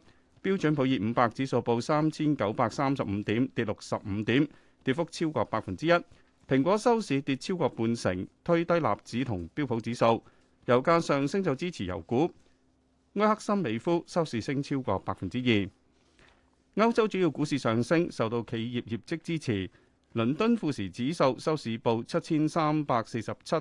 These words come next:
點，升一百零四點，升幅超過百分之一點四。巴黎C A C指數報六千二百六十九點，升一百五十二點，升幅百分之二點五。法蘭克福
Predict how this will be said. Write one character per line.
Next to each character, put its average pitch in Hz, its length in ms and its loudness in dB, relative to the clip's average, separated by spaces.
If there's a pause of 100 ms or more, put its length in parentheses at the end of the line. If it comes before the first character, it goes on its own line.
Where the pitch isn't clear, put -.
點， 117 260 0 (120)
升 160 200 -2
一 165 60 0
百 139 160 -2
零 90 180 -2
四 117 260 -2
點， 127 220 2 (300)
升 180 260 0
幅 185 280 -4
超 175 160 -2
過 131 160 0
百 104 160 -2
分 98 160 -4
之 - 100 -8
一 143 80 0
點 110 220 -4
四。 113 280 2 (400)
巴 170 180 4
黎 101 180 -2
C 160 240 -2
A 151 40 0
C 151 160 -4
指 120 160 -4
數 120 220 0
報 113 220 0
六 107 200 -4
千 160 280 -2
二 107 400 -2
百 117 240 0
六 107 160 -4
十 - 100 -12 (100)
九 98 220 -2
點， 127 300 2
升 - 180 -4
一 139 80 0
百 113 160 -2 (100)
五 107 140 -4
十 113 120 -6
二 95 180 -8
點， 127 200 2 (300)
升 - 160 -2
幅 175 140 -4
百 113 160 0
分 104 180 -4
之 127 80 -8
二 123 200 -6
點 110 180 -2
五。 117 320 0 (340)
法 143 140 2
蘭 104 160 0
克 170 80 0
福 180 240 -2